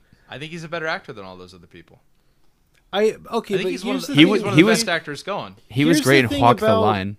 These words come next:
Speaker 2: here's the thing about these villains,
Speaker 1: <laughs>
Speaker 2: though, is that we can't, it's so hard to picture actors as the villains until they actually do it. I feel
Speaker 1: That's
Speaker 2: like,
Speaker 1: fair.
Speaker 2: like, it, if I had told you, "Hey,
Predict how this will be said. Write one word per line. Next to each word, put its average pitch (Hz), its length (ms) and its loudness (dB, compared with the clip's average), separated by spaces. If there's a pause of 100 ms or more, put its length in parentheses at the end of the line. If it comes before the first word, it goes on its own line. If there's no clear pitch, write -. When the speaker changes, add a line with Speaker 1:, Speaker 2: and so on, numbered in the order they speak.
(140)
Speaker 2:
here's 220 300 -14
the 247 60 -16
thing 254 200 -12
about 190 260 -8
these 147 180 -10
villains, 170 560 -8
Speaker 1:
<laughs> - 40 -20
Speaker 2:
though, 131 300 -16 (420)
is 175 240 -8
that 175 400 -2 (120)
we 180 200 -6
can't, 202 280 -6
it's 185 140 -10
so 240 240 -4
hard 202 240 -6
to 175 60 -8
picture 180 380 -8
actors 165 420 -10
as 156 140 -16
the 143 100 -14
villains 151 380 -12
until 156 240 -14
they 147 140 -10
actually 143 340 -14
do 139 200 -16
it. - 160 -20 (680)
I 202 100 -8
feel 185 200 -4
Speaker 1:
That's 180 120 -4
Speaker 2:
like, - 20 -6
Speaker 1:
fair. 196 180 -8 (580)
Speaker 2:
like, 180 220 -4
it, - 220 -14 (420)
if 185 180 -8
I 190 120 0
had 196 160 -4
told 190 220 -6
you, 160 120 -8
"Hey, 151 520 -4